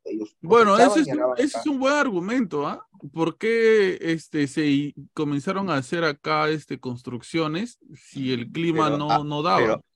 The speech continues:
Speaker 3: acuérdate que las construcciones en la costa son independientes de, del Imperio Incaico. El Imperio
Speaker 1: Pero
Speaker 3: Incaico
Speaker 1: vivías, papi. No, no te
Speaker 3: No,
Speaker 1: voy
Speaker 3: claro,
Speaker 1: que
Speaker 3: claro,
Speaker 1: sean,
Speaker 3: claro.
Speaker 1: no, yo te, yo te digo es,
Speaker 2: A las
Speaker 3: Claro, ¿cómo
Speaker 1: tú pones una
Speaker 2: condiciones.
Speaker 1: casa ahí,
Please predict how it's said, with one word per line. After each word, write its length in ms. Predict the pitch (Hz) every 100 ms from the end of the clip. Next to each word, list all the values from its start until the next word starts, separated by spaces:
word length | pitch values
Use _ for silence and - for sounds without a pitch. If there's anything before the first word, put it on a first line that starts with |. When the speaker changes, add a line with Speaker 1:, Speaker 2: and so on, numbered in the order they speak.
| _ _ _
Speaker 3:
acuérdate 680 | 113 110 - 151 156 156 160
que 140 | 131 113
las 140 | 95
construcciones 640 | 92 101 - 131 135 139
en 100 | 127
la 100 | 92
costa 460 | - 135 - 135 151 _ _ _ _ _ _ _ _ _
son 340 | - - 127
independientes 720 | 135 117 98 104 120 135 135
de, 200 | 117 95
del 140 | 85 90
Imperio 260 | 90 117
Incaico. 440 | 98 135 - 131 190 _ _ _
El 100 | -
Imperio 260 | 95 135 135
Speaker 1:
Pero 180 | 156 135
Speaker 3:
Incaico 80 |
Speaker 1:
vivías, 480 | 131 127 - 156 110
papi. 480 | - 151 - 95 - _
No, 240 | 151 139 110
no 180 | 151 165
te 100 | 190
Speaker 3:
No, 60 |
Speaker 1:
voy 80 | 190
Speaker 3:
claro, 140 | 175
Speaker 1:
que 60 | 175
Speaker 3:
claro, 180 | 123 180
Speaker 1:
sean, 120 | 180 196
Speaker 3:
claro. 120 | 190 _ _ _
Speaker 1:
no, 400 | 143 143 85 - _ - _ _
yo 120 | 160
te, 200 | 165 180 160
yo 120 | 185
te 80 | 190
digo 320 | 180 170 165
es, 220 | 180 190 _ _ _ _
Speaker 2:
A 100 | 160
las 80 | 165
Speaker 3:
Claro, 140 | 151 156
¿cómo 120 | 139
Speaker 1:
tú 80 | -
pones 140 | 175 185
una 60 |
Speaker 2:
condiciones. 80 | 113
Speaker 1:
casa 240 | 202 208 185
ahí, 320 | 196 262